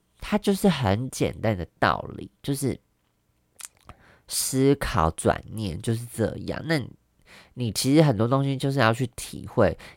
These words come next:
你那些话点醒你，可能也只是一时的。就是如果你没有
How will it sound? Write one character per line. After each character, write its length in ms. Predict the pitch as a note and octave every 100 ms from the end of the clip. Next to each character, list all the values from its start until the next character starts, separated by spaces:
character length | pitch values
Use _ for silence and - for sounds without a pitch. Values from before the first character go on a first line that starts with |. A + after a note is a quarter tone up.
| -
你 120 | G#2
那 140 | C3+
些 200 | F3 E3
话 340 | D#3 E3+ C#3 C#2+ B2+ - -
点 240 | A#2 A#2+
醒 280 | B2 B2+ B2
你， 140 | A#2
可 80 | F#2
能 180 | F#2+ E2+
也 220 | F2+ F2
只 180 | G2+ E2+
是 140 | F#2+
一 240 | A2 A2+ F#2+
时 400 | - - - -
的。 140 | -
就 140 | - F3+
是 240 | E3+ A2
如 180 | - C3
果 140 | E3 D3
你 140 | G2+
没 140 | G2
有 220 | A2+ G2